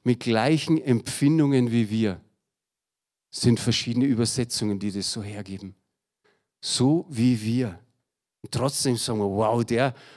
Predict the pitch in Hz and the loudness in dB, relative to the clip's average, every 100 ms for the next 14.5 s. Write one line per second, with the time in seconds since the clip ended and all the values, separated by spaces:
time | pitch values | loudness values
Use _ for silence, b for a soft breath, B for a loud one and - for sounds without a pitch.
0 | B - 131 147 143 - 123 120 - - | B -4 -2 0 -2 -2 -2 -2 -4 -12
1 | - 127 165 156 165 175 196 180 - b | -2 0 4 4 6 4 4 -2 -4 b
2 | b - 127 - 120 123 139 127 123 123 | b 0 2 4 4 4 2 2 0 0
3 | 101 - - _ _ _ _ _ _ _ | -4 -6 -16 _ _ _ _ _ _ _
4 | - 107 98 95 - _ _ _ _ _ | -4 -2 -2 -4 -8 _ _ _ _ _
5 | - 117 131 139 135 135 123 151 185 175 | 0 2 4 4 4 2 4 6 8 8
6 | 170 151 - 165 143 b b b b b | 8 6 2 2 2 b b b b b
7 | b - 123 143 - 165 170 - 113 - | b -4 0 0 0 0 2 4 2 2
8 | - - - 120 - 165 - - 156 - | -8 -6 -2 0 2 0 0 -2 -2 -2
9 | - - 131 196 143 143 147 123 98 123 | -12 0 4 4 4 4 2 2 -2 -2
10 | 151 170 - 127 135 170 - - 160 - | 0 0 0 2 2 0 -2 -2 -2 -2
11 | 160 - 190 180 170 156 147 202 127 - | -8 -4 -6 0 2 2 0 0 -2 -6
12 | - _ _ _ _ b b b - 147 | -8 _ _ _ _ b b b 0 2
13 | 131 170 170 - 143 208 240 247 - - | 4 4 0 -4 0 2 2 0 -2 -2
14 | 156 147 143 156 180 | 2 4 6 6 4